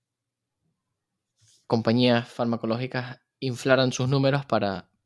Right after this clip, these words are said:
empujar su, su producto, y ahora parece que está pas-, pasando lo mismo con terapias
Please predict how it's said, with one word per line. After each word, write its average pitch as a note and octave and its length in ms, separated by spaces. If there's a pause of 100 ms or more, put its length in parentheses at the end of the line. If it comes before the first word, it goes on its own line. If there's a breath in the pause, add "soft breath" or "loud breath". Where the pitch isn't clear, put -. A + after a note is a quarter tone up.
(460)
empujar A2+ 460
su, A2+ 480 (1400)
su - 180
producto, A#2+ 680
y A#2 120
ahora A2+ 320 (300)
parece A#2 260
que A2+ 60
está A2+ 220
pas-, - 340
pasando A2+ 340
lo A2 80
mismo A#2+ 260
con G#2+ 300
terapias G#2 480